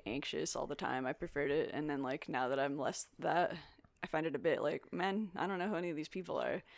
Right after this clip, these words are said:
And then they can just change their avatars and names all the time. So even if I kind of started to associate, uh, personality with them, now it's like, "No, I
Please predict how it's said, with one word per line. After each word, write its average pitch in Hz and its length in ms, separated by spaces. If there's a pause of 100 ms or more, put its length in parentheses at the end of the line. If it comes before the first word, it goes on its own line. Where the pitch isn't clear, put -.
(160)
And 190 100
then 196 80
they 190 100
can 196 120
just - 160
change 165 200
their 156 120
avatars 160 380
and 175 80
names 170 240
all 117 120
the 120 60
time. 127 240
So 143 160
even 151 220
if - 100
I 160 80
kind 156 180
of 151 160
started 160 400
to 175 140
associate, - 680 (760)
uh, 143 280 (680)
personality 139 580
with 147 180
them, 156 200
now 139 220
it's 139 160
like, 147 200
"No, 139 100
I 160 200